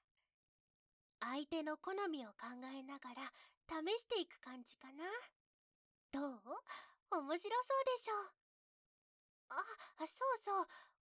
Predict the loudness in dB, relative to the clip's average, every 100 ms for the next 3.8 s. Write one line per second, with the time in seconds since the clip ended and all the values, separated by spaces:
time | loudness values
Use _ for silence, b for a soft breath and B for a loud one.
0 | _ -8 0 2 4 2 2 0 -2 -4
1 | -2 -2 -4 -8 -2 -2 -2 -8 -10 -12
2 | -12 -8 -6 -6 -6 B B B -6 2
3 | 2 4 2 2 -2 -8 -6